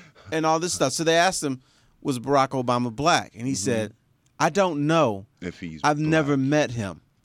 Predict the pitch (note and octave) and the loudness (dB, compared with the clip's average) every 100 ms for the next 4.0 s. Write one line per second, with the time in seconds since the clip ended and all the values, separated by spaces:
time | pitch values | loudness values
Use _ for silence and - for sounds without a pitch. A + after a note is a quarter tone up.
0 | - B1+ - C#2+ - - A#2 F3+ C4 G#3+ | -20 -20 -16 -18 -16 -12 0 4 4 2
1 | F#3 C#3+ D3+ C3+ F3+ E3 C#3 D3+ B2+ A2+ | -4 -4 -4 0 2 4 4 2 0 -6
2 | C#3+ F3+ C3 - _ D#3 D3 B3 C4 A#3 | -2 0 -2 -6 _ -4 0 0 2 2
3 | F3+ G3+ E3+ D#3 D3 C3 - A3 E3+ A2+ | 2 0 2 2 2 2 4 4 4 0